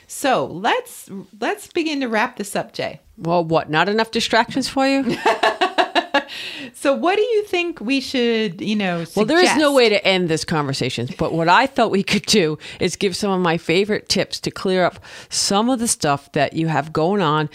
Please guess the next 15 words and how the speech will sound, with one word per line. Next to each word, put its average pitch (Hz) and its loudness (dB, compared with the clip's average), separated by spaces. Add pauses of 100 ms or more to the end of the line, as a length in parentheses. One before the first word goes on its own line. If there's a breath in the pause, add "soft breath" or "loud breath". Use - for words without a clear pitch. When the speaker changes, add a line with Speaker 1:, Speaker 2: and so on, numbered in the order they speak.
(140 loud breath)
Speaker 2:
to 170 -2
help 202 0
you 247 0
recognize 170 0 (540)
when 160 0
and 226 2
why 165 6
and 165 0
where 151 2
you're 160 -2
being 156 0
distracted, 123 -2 (440 loud breath)
you 156 -4
know, 135 -2
and, 147 -4